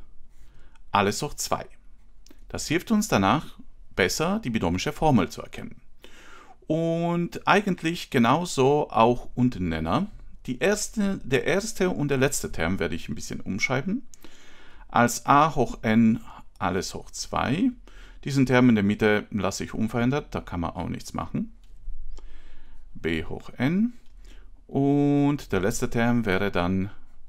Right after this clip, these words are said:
b hoch n alles hoch zwei.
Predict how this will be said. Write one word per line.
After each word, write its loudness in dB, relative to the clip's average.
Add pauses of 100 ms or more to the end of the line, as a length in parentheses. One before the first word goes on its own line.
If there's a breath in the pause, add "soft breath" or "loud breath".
b -2
hoch -6
n 2 (1000)
alles -2
hoch -2
zwei. -6